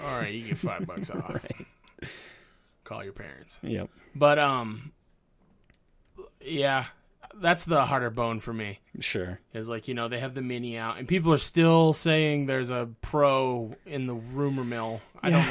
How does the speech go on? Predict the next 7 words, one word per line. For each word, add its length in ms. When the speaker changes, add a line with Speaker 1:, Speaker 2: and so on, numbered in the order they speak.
Speaker 1:
know. 60
Speaker 2:
I 40
mean, 380
you 180
know, 280
Speaker 1:
When? 320
Speaker 2:
maybe. 460